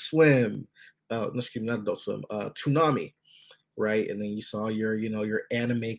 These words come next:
kinda crossing the, crossing overseas for the first time. So it was like, at every stage of my life, there was, um, animation with amazing storytelling that had things, everything from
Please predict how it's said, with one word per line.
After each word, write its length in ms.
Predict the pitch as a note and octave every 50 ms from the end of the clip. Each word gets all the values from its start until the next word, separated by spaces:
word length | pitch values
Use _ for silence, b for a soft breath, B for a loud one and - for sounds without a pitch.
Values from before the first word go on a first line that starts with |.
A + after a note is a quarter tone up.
| -
kinda 180 | - A2 G#2+ A#2+
crossing 520 | - - - A#2 A2 G#2+ - - A2 A2
the, 300 | G#2+ G#2+ G#2 G#2 G#2+ - - _ _ _ _ _ _ _ _ -
crossing 380 | - - B2+ A#2 - - B2
overseas 560 | A2+ A2 G#2+ G#2+ - - - C3 A#2+ A#2 A2 -
for 80 | -
the 100 | G#2 G#2
first 300 | - - G2+ F#2+ - -
time. 220 | - G#2+ G2+ F#2 -
So 140 | - -
it 80 | G2+ G#2
was 160 | G#2+ G#2 G2+
like, 260 | G#2+ A2 A2 G#2+ - - b b b b b b _
at 140 | - A2+ A#2
every 240 | B2 A#2 A2+ A#2+ A#2+
stage 400 | - - - A#2+ A2+ A2 G#2 A2
of 100 | - -
my 120 | G#2 G2+
life, 420 | G2 F#2+ G2+ G#2 G#2 G2+ G2+ - - -
there 240 | - G#2 G#2 G#2 G2+
was, 480 | G2 G2+ G2+ G2+ G2+ F#2+ G2 - - - -
um, 400 | - G#2 G2+ F#2+ G2+ G#2 G#2+ G#2+ - _ _ -
animation 800 | A#2 A2+ G#2+ G#2 G2+ G#2 G2+ G2+ G#2 G2+ - - - G2+ G2+ G2+
with 160 | G2 G2 - -
amazing 420 | G2+ G2+ G2+ G#2 G#2 G2+ G#2 G2
storytelling 760 | - - - G#2 G2+ G#2 G#2 - - G#2 G2 - G2 G2 - B B B B B B B B _ - -
that 280 | - A2 G#2 G2 - -
had 240 | - G#2+ G2+ G2 - -
things, 380 | - A#2 A2 G#2+ G#2 G#2 - - - -
everything 420 | B2+ A#2+ A#2+ A#2 - A2+ A2 G#2+
from 260 | - - G#2+ G#2 G#2